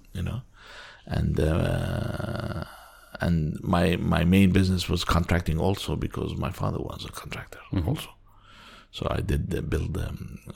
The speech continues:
Speaker 1: what do you call it, um, recreational projects,
Speaker 2: Mm-hmm.
Speaker 1: uh, swimming pools, uh, golf courses and stuff like that. You
Speaker 2: Yeah.
Speaker 1: know?
Speaker 2: Yeah.
Speaker 1: Uh, but, uh, when I went back to Syria, as I said, you know,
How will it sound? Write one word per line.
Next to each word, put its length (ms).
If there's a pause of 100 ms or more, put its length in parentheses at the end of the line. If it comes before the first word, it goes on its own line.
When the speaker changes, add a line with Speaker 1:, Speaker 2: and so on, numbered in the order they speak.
Speaker 1:
what 120
do 40
you 120
call 120
it, 160
um, 320 (720)
recreational 640 (120)
projects, 560
Speaker 2:
Mm-hmm. 240 (220)
Speaker 1:
uh, 380 (1000)
swimming 300
pools, 840 (120)
uh, 420
golf 280
courses 460
and 120
stuff 240
like 220
that. 200
You 60
Speaker 2:
Yeah. 40
Speaker 1:
know? 120 (300)
Speaker 2:
Yeah. 120 (1300)
Speaker 1:
Uh, 680
but, 480
uh, 1200
when 200
I 80
went 220
back 220
to 80
Syria, 420
as 140
I 60
said, 360
you 80
know, 180